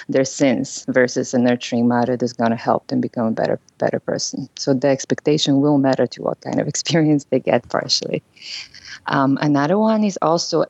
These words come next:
as certain things come up, you have usually a certain window to go down that channel or not.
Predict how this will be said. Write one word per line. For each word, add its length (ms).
as 380
certain 1400
things 300
come 320
up, 360
you 200
have 340
usually 760
a 80
certain 520
window 680
to 240
go 260
down 280
that 220
channel 400
or 100
not. 460